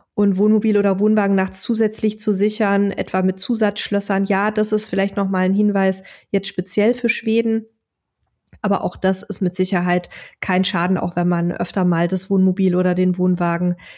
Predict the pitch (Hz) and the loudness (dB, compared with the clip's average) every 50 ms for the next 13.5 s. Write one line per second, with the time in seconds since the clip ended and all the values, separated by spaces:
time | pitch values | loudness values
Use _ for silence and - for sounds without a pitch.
0 | - _ _ - 202 185 175 170 175 175 175 180 - - 202 196 196 185 - - | -20 _ _ 0 0 2 4 4 4 4 2 2 0 0 0 0 0 0 -2 -4
1 | 190 - - - 202 190 185 190 - 190 190 180 185 180 - 180 170 175 - - | -4 -4 -2 0 0 0 0 0 0 0 2 2 2 0 0 0 0 0 -2 0
2 | - 175 - - - 180 170 160 160 - - - - - 180 185 - - - _ | -2 -2 -2 0 -4 -2 -2 -2 -6 -6 -10 -12 -10 -8 -8 -6 -6 -8 -8 _
3 | _ - - - - - - - - 208 196 220 214 214 - - _ _ _ _ | _ -20 -20 -20 -20 -18 -10 -2 0 2 4 4 2 0 -2 -12 _ _ _ _
4 | - - 214 226 220 220 214 214 214 196 - 208 185 185 185 - - - - - | -4 -2 0 2 4 4 4 4 2 0 -2 0 -2 0 -2 -2 -6 -8 -8 -4
5 | 190 175 170 175 175 - 156 151 165 170 170 - - - _ - - - - - | -2 0 0 0 -2 -6 -8 -6 -6 -6 -8 -8 -12 -20 _ -20 -20 -20 -18 -16
6 | - - 196 190 - - - 285 233 - - - 214 196 196 196 - 202 185 - | -12 -12 -12 -12 -12 -14 -12 -12 -8 -8 -4 -2 -2 -2 -2 0 -2 -2 -2 -2
7 | - 190 185 185 202 185 175 175 175 - 196 170 190 190 180 185 180 - - 202 | 0 0 0 2 0 0 0 -2 0 0 2 2 2 2 2 0 -2 -2 0 0
8 | 220 247 262 262 262 196 202 196 196 190 - 208 190 185 - 170 185 190 190 202 | 2 2 2 0 0 -2 -2 -2 -2 -2 0 -2 -2 -2 -2 0 0 2 2 4
9 | 202 214 240 254 247 - - - - - - 214 208 - - 202 190 202 214 226 | 4 4 4 2 0 -2 -8 -10 -14 -8 -4 -2 -2 -2 0 0 2 2 2 2
10 | 220 - - - - - - - - 202 202 196 196 190 180 185 - _ _ _ | 0 -4 -10 -14 -20 -20 -16 -6 -2 0 0 2 2 0 -2 -4 -8 _ _ _
11 | _ - 233 220 226 - - 196 196 185 202 190 190 185 196 202 202 185 - - | _ -2 0 0 0 2 0 0 0 0 0 0 0 0 2 2 2 0 0 2
12 | 185 180 180 180 175 175 - 190 170 170 170 170 170 175 - - - 175 - - | 2 2 4 2 2 2 2 0 2 2 2 2 2 0 -2 -4 -8 -6 -8 -8
13 | - - - - - - - - 196 | -10 -10 -10 -10 -10 -12 -12 -12 -14